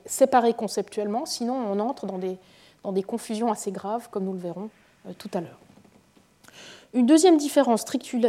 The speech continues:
structurelle des obligations de diligence due en droit de l'homme, et qui découle en fait de la première, tient au rapport de juridiction et donc de contrôle effectif personnel ou spatial, territorial ou extraterritorial,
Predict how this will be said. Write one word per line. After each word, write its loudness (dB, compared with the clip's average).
structurelle 0
des 0
obligations 0
de -4
diligence -4
due -4
en -6
droit -6
de -6
l'homme, 0
et -14
qui -6
découle 0
en 4
fait -2
de -2
la -2
première, -2
tient 0
au 6
rapport 2
de 2
juridiction -2
et -2
donc 0
de 2
contrôle -2
effectif -6
personnel 2
ou -2
spatial, -6
territorial 4
ou 6
extraterritorial, -4